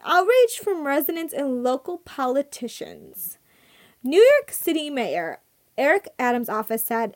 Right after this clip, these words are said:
it's moving one thousand nine hundred migrants from the tent shelter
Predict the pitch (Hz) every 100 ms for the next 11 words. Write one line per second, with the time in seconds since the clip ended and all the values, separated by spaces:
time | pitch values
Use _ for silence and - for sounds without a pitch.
0 | _ - 440 - 269 240 208 190 - -
1 | - 277 494 494 311 240 226 226 202 220
2 | 330 453 330 269 247 240 233 - _ _
3 | _ _ _ - 247 247 254 226 220 196
4 | - - 262 254 233 - 370 494 - 277
5 | 262 285